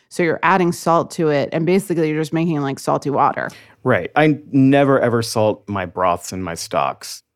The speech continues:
Speaker 2: I think, you know, one of the things that he said is that his, uh, broths are tasting very flat. For an animal protein-based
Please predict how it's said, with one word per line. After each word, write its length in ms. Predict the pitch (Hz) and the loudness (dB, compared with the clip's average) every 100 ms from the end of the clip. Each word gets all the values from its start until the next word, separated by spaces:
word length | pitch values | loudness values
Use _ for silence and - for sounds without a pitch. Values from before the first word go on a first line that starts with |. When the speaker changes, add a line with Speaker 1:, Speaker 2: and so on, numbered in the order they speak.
| _ 127 | _ -2
Speaker 2:
I 80 | |
think, 240 | 127 156 135 | 2 2 2
you 40 | |
know, 120 | 120 | 2
one 160 | 113 135 | 4 4
of 60 | 127 | 4
the 40 | |
things 160 | 127 110 | 0 -2
that 80 | |
he 80 | 110 | -6
said 320 | 101 127 110 | -2 0 0
is 380 | 95 98 98 87 | 0 -2 -2 -4
that 220 | 98 90 | -4 -4
his, 280 | 110 107 98 | -4 -6 -6
uh, 80 | - - | -10 -10
broths 500 | 95 98 110 101 - | -8 0 2 2 -2
are 160 | 104 92 - | -6 -8 -8
tasting 340 | - 123 120 107 | -4 -2 -2 -2
very 160 | 87 | -2
flat. 560 | - - 101 73 - _ _ _ | -4 -4 -2 -2 -6 _ _ _
For 580 | - 151 139 127 123 120 | -4 2 4 4 2 -2
an 180 | 110 101 - | -6 -6 0
animal 400 | 190 170 127 110 | 2 4 2 0
protein-based 1200 | - 110 113 110 98 95 85 101 87 87 - | 0 -2 -2 -6 -4 -4 -4 -4 -4 -6 -12